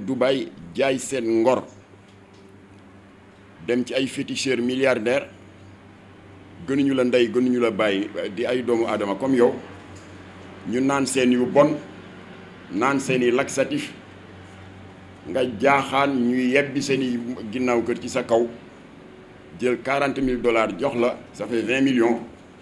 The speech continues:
Ma ne président Macky Sall la ñooñu itteeluñu Jamra, parce que ku bëgg a bon, bëgg yëfu wëyu, di nax nit ñi, di tukki Dubaï Dakar, Dubaï Dakar, di yore say Mercedes di xoggaliku, te ni nga def ba am ko ñun xam nañ ko.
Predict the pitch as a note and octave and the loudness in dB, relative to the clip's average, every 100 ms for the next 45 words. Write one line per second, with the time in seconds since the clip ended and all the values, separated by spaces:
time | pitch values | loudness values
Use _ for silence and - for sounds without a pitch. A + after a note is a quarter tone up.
0 | - F#2+ A#2+ B2 C3 C3 B2 A#2+ A#2 - | -14 -6 -4 -4 -2 -2 0 -2 -4 -4
1 | A2+ A2+ A2+ A2 B2 B2 B2+ C3+ C3 C#3 | -2 0 0 0 0 0 0 -4 -2 2
2 | B2+ B2 A#2 A2+ G2+ E2 - - G2+ A#2+ | 2 2 2 0 0 -4 -10 -16 -10 -6
3 | A#2+ C#3 C#3+ B2+ A2 A2 G#2+ - - - | -4 -4 -2 0 0 0 -2 -8 -20 -20
4 | - - F#2 C3 C#3 B2 B2+ B2+ A#2+ A#2 | -20 -14 -10 -4 -4 0 2 2 2 -2
5 | - - - - - - - - - - | -8 -20 -20 -20 -20 -20 -20 -20 -20 -20
6 | - B2 C3+ C3+ C3 B2+ A#2+ C3 - - | -8 -2 0 0 0 4 4 4 0 -16
7 | - - - - - - - B2+ B2+ C#3 | -20 -20 -20 -20 -20 -20 -14 -10 -6 -6
8 | - A#2+ C3 B2+ A#2+ A2 G2+ A#2 A2 G2 | -6 -6 -4 0 2 2 -2 -4 0 -2
9 | F#2 B2 B2+ A#2+ G#2+ G#2 G2 F2+ - - | -2 -2 0 0 0 -2 -2 -4 -6 -14
10 | A2+ - - - - - G2 B2+ B2 - | -16 -16 -20 -20 -20 -14 -8 -6 -6 -10
11 | _ C#3 C#3 C3+ C3 A#2 A#2+ A#2+ A#2 A#2 | _ -6 -4 -2 -2 0 0 -2 -2 -2
12 | A2 A2+ - A#2+ A#2+ A2 G2+ G2 A2+ B2 | -2 -4 -4 0 0 0 -4 -4 -4 -2
13 | C3 A#2 F#2+ A#2+ A2 A2 B2+ A#2+ C#3 C3 | -4 -4 -4 -4 -2 -2 -4 -2 2 2
14 | A2+ E2 | 2 -2